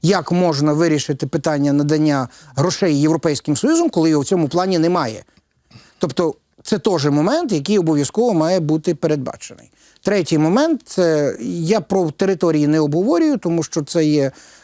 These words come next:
взагалі, так би мовити, питання надзвичайно болюче в країні, і, напевно, мої колеги,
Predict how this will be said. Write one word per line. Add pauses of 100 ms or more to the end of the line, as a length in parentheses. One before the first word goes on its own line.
(120)
взагалі,
так
би
мовити,
питання (160)
надзвичайно
болюче
в
країні,
і,
напевно,
мої
колеги,